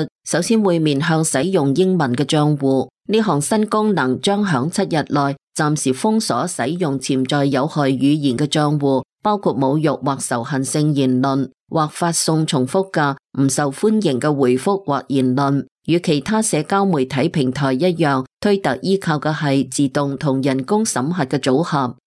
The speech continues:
雖然推特從來冇正式講過佢使用咗幾多個人工審核員，但紐約商學院、紐約大學史特恩分校二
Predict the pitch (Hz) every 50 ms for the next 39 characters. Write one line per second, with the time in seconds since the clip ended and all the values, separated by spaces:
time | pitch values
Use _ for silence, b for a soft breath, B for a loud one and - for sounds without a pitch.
0 | _ _ - - 202 208 190 165 135 131 190 233 202 202 202 160 143 135 - -
1 | 139 131 131 131 127 131 135 160 156 - 170 170 170 - 214 220 220 - 123 123
2 | 147 180 196 180 165 156 151 143 - - - 143 135 151 151 - 143 131 156 185
3 | 180 143 135 127 123 131 165 175 - 131 147 156 - 190 190 190 185 170 151 147
4 | 147 - - 135 127 131 123 127 196 202 208 202 - 123 127 151 180 190 151 135
5 | - - 135 139 127 131 131 117 - _ _ _ - 156 151 151 151 151 151 165
6 | 170 170 170 - - 220 220 220 214 160 135 - - 135 135 127 139 180 196 -
7 | 143 147 143 160 156 151 - 143 135 139 135 - 143 139 135 - - 131 156 185
8 | - 147 - - 185 185 185 190 - 190 190 190 196 190 160 143 131 131